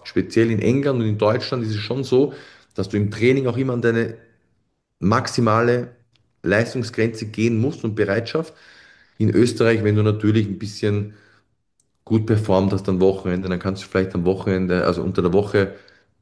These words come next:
mal nur achtzig Prozent im Training machen. Nein, in Deutschland musst du hundert Prozent im Training abrufen, England, sonst spielst du nicht am Wochenende. Und das hat mir schon noch gezeigt, dass Österreich vielleicht nicht diese größte Hausnummer ist, was den Fußball angeht, von der Liga her auch, ne?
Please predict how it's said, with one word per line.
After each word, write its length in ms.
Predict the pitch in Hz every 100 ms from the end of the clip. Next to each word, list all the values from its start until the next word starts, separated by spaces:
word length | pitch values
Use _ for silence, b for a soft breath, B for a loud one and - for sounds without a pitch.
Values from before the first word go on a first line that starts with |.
| 92
mal 140 | 90
nur 160 | 90 -
achtzig 320 | 101 - 107
Prozent 340 | 101 - 98
im 120 | 98 92
Training 300 | 92 95 92
machen. 360 | 90 - 92 -
Nein, 280 | 90 92 87
in 120 | 85
Deutschland 580 | 90 98 110 - 107 104
musst 260 | 95 104 101
du 60 |
hundert 260 | 90 101 -
Prozent 320 | - 95 92
im 100 | 92
Training 260 | 90 90 78
abrufen, 480 | 90 - 85 -
England, 420 | - 90 92 80 - B B B
sonst 200 | - 87
spielst 340 | - 101 107
du 40 | 95
nicht 220 | 80 -
am 100 | 73
Wochenende. 400 | - - - -
Und 180 | - - B B B B B
das 160 | 101 107
hat 80 | 107
mir 80 |
schon 160 | 101 107
noch 140 | 104
gezeigt, 440 | 104 101 95 101 101
dass 140 | 101
Österreich 460 | - 104 - 101 98
vielleicht 340 | - 98 95
nicht 240 | 113 110 113
diese 180 | 101
größte 400 | 101 101 107 104
Hausnummer 420 | 90 104 107 107 87
ist, 160 | 110
was 120 | 104
den 100 | 104
Fußball 340 | 101 - - 107
angeht, 520 | 117 117 139 - -
von 100 | 92
der 100 | 92
Liga 220 | 104 113
her 180 | 117 123
auch, 140 | 131
ne? 220 | 110 139